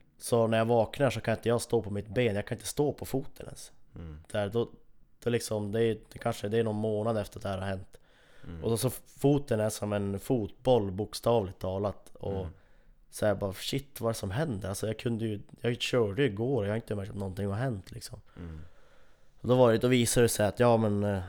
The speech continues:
Speaker 1: då har ju det där frakturen har ju, den har gått, det har ju spruckit upp igen, liksom. Att det
Speaker 2: Mm.
Speaker 1: var... Plus att jag hade en brotskskada inne på talusbenet, i, inne i fotleden som var inflammerad,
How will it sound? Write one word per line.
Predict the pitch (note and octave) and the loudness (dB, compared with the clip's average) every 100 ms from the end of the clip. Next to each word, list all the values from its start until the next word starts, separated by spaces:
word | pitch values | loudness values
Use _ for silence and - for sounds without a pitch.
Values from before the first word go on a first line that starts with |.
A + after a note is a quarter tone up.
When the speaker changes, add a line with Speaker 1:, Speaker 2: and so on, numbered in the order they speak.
| - | -2
Speaker 1:
då | A#2 | 4
har | A#2 | 6
ju | A2+ G#2+ | 6 6
det | |
där | G#2+ G#2 - - | 4 0 -4 -6
frakturen | A2+ - B2 A#2+ G2+ F#2+ | -4 0 2 4 2 2
har | G2+ | 0
ju, | G2 F#2 - - - | 0 -2 -10 -20 -4
den | A#2 | 0
har | G#2+ | 2
gått, | G#2 - | 0 -2
det | A#2 | 0
har | A2 | 0
ju | F#2 - - - - | 0 -8 -20 -20 -20
spruckit | - - G#2 - A#2 | -10 -4 -4 -4 -4
upp | G#2+ - | -4 -6
igen, | - - | -10 -10
liksom. | - - C3 | -12 -12 -12
Att | - | -8
det | - | -4
Speaker 2:
Mm. | G2+ G2 | -2 -2
Speaker 1:
var... | F2+ - - - _ - - - | -4 -10 -20 -20 _ -20 -20 0
Plus | B2 A2+ | 2 2
att | G2 G#2 | 0 0
jag | |
hade | G#2 G2 G2 G2 | 0 0 0 -2
en | F#2+ | 0
brotskskada | G#2+ G2+ - - - A2+ G#2+ F#2+ | -2 -2 -6 -4 2 4 4 2
inne | G2+ G2+ G#2+ | 0 0 0
på | - G#2 | -2 -4
talusbenet, | A2 G#2 G2 F#2+ G#2+ A#2 G#2+ F#2 - - | 2 2 2 0 2 4 4 0 -10 -10
i, | G#2+ G2+ - | -6 -6 -4
inne | A2+ A2+ | -2 0
i | A2+ | 0
fotleden | G#2+ F#2+ - G2+ F#2+ F#2 | -2 -6 -2 -2 -2 -4
som | F#2+ G2 | -6 -2
var | G2+ | -2
inflammerad, | G2+ - A2 A#2+ A2+ F#2 F#2+ | -2 -2 2 4 2 0 -6